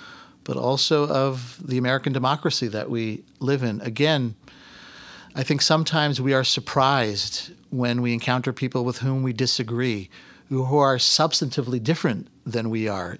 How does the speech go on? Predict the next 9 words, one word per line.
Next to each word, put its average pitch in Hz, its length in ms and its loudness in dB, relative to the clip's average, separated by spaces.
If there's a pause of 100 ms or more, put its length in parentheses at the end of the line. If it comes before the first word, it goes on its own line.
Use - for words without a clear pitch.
in 117 60 -4
terms 117 260 -4
of 131 140 -6
belief 151 500 0
or 117 160 -4
practice 170 720 0
or 117 360 -2 (840)
political 156 720 2 (360)
affiliation. 113 840 -2